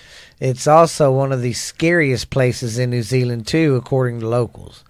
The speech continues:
Locals and legend says that, uh, it's a place where the dead come to, uh, leave to, uh, to leave this world and go to the other ancestral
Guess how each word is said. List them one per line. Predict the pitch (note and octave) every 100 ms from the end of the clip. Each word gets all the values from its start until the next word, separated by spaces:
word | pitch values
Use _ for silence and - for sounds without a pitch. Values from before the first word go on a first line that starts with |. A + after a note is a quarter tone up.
| - - - _
Locals | - D3+ E3+ D#3+ D#3+ C#3+
and | C#3+ D#3 D3+
legend | D3+ D#3+ D3+ B2+ A#2
says | - B2+ A#2+ A#2+ G#2+ - - - - _
that, | B2+ B2+ B2 A#2+
uh, | A#2+ A2+ A2 G2+ F#2 _ _ _ _ _ _ _ _ _ _ _ _
it's | B2+ B2 C3
a |
place | B2+ D3+ C#3 -
where | D3+ C#3+
the | B2
dead | G#2+ C3 D3+ D3
come | - B2 A#2+ A#2 A2 - - - -
to, | - C#3+ C3
uh, | A#2+
leave | A#2+ C#3+ D3+ C#3 B2 -
to, | - A#2+ A2+ G#2+ A2+
uh, | A2 A2 G#2+ - -
to | C#3
leave | C3+ C#3+ B2
this | C3+ D#3+ C3
world | B2 B2+ A#2
and | A2+
go | B2 B2+
to | B2+ C#3
the | A2+ A#2
other | C3+ B2 G#2+ G2 - - _ -
ancestral | A#2+ B2 A2+ - - C#3 - B2 A2+ G#2 F#2